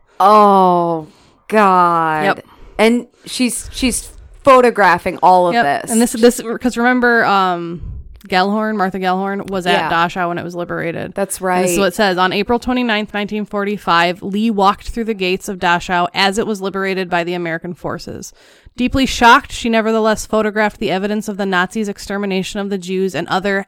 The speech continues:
Speaker 2: enemies of the Third Reich. The pictures are stark and sickening and have lost none of their emotional impact over the years. Mark Har-, Haworth, sorry,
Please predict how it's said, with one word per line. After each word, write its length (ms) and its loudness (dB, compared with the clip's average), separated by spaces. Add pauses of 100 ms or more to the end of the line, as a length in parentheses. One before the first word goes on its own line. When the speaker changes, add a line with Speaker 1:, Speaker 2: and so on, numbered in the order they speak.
Speaker 2:
enemies 540 0
of 140 -10
the 120 -4
Third 240 -10
Reich. 400 -14 (560)
The 80 -6
pictures 380 4
are 100 4
stark 540 2
and 140 0
sickening 720 -2 (280)
and 100 0
have 140 4
lost 340 2
none 220 0
of 100 -4
their 140 0
emotional 400 -2
impact 400 -4
over 180 -10
the 120 -10
years. 480 -12 (1080)
Mark 300 2
Har-, 760 0
Haworth, 960 0
sorry, 340 -6